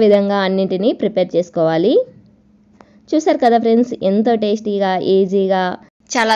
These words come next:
తక్కువ టైంలో ప్రిపేర్ చేసుకోవచ్చు. తప్పకుండా ట్రై చేయండి. మీరు ట్రై చేస్తే మాత్రం ఎలా వచ్చాయో మీ ఫీడ్‌బ్యాక్‌ని నాకు కామెంట్‌లో చెప్పండి.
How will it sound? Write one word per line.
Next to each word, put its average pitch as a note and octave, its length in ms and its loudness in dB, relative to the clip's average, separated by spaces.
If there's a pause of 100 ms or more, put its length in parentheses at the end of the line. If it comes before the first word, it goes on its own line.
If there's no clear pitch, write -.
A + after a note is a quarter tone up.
తక్కువ A3+ 380 -2
టైంలో G3+ 320 0 (100)
ప్రిపేర్ F#3+ 340 -2
చేసుకోవచ్చు. F#3 560 -6 (240)
తప్పకుండా A3 520 -4
ట్రై G3+ 200 -4 (120)
చేయండి. F#3+ 360 -6 (140)
మీరు G3+ 240 -4 (220)
ట్రై F#3 200 -4 (140)
చేస్తే G#3 240 -8 (100)
మాత్రం G#3+ 380 -4
ఎలా F3+ 220 -2
వచ్చాయో G3 380 -8
మీ B3+ 140 -4
ఫీడ్‌బ్యాక్‌ని F#3 680 -10
నాకు F3 260 -12 (460)
కామెంట్‌లో F#3+ 540 -4
చెప్పండి. F3 420 -8